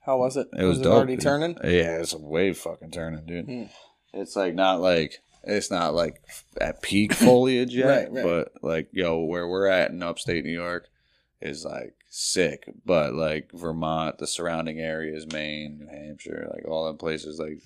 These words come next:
Speaker 2: so cool for foliage, dude.
Speaker 1: Yeah, very nice.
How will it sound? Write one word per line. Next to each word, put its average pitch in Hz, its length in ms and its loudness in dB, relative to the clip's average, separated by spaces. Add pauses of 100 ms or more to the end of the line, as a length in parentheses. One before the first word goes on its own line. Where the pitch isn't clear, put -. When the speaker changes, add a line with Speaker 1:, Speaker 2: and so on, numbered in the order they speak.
(100)
Speaker 2:
so 87 800 0
cool 78 240 -6
for 78 180 -12
foliage, 78 560 -4
dude. 78 300 -4
Speaker 1:
Yeah, 123 240 -4
very 120 300 -4
nice. 110 440 -12